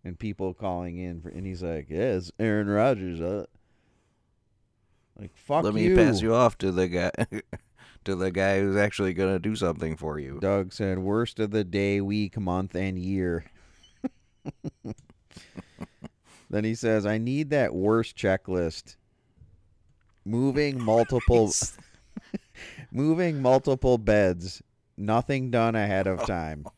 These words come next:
Speaker 1: It's like, here you go." He was, I think he's helping his, uh, sister-in-law move or something, or, like, so he was d-, he was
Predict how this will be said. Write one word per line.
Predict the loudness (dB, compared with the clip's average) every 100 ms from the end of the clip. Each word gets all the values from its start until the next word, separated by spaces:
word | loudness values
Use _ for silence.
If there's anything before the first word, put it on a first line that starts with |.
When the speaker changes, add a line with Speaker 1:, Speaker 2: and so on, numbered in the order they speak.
| _ _ -20 _ _ -6
Speaker 1:
It's | -6 -2
like, | 0 0 0
here | -6 -2 0
you | 0 2
go." | 4 6 6 4 -2 -18 _
He | -8 -4
was, | -4 -6 -14 _ _ _ -10
I | -8
think | -6
he's | -8 -6
helping | -2 -2 2 0 0
his, | -4 -2 -4 -8 -14 -18 _ _
uh, | -10 -6 -6 -8
sister-in-law | -10 -12 -12 -12 -10 -10 -8 -6 -6 -4
move | -4 -6 -6 -6 -10 -14 _ _ _ _ _ _ _ _ _ _ _ _ _ _ _ _
or | -12
something, | -6 -6 -6 -4 -4 -4 -8 -14 -12
or, | -6 -4
like, | -4 -8 _ _ _ -20 -10
so | -6
he | -4 -2 0
was | -2 -4
d-, | -8 -10 -6
he | -2 2
was | 2 0 -4 -18